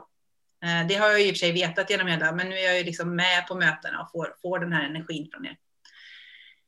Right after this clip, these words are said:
Ehm, jo, eh, vi kan väl börja här på Folkhälsomyndighetens undersökning om hur många som har antikroppar till covid nitton i sitt blod.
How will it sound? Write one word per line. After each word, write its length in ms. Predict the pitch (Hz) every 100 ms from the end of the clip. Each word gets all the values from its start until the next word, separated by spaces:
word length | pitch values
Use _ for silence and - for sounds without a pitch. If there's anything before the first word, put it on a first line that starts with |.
| _
Ehm, 720 | 185 190 190 185 185 175 170 170 _ _ _ _ _ _ _
jo, 520 | 208 262 302 294 -
eh, 560 | 208 208 208 208 208 190
vi 100 | 240
kan 140 | 262
väl 180 | 277 277
börja 300 | 277 247 262
här 300 | 247 220 214
på 120 | 214
Folkhälsomyndighetens 1200 | 226 208 196 185 190 185 180 180 185 208 214 - 220
undersökning 880 | 202 175 170 175 165 - 170 175 -
om 360 | 170 165 165
hur 180 | - 196
många 360 | 202 180 165 165
som 220 | 175 170
har 280 | 165 160 156
antikroppar 800 | 208 175 165 - 196 175 226
till 140 | 226 226
covid 240 | 208 196
nitton 320 | 180 170 151
i 60 | 151
sitt 200 | - 165
blod. 480 | 175 226 202 294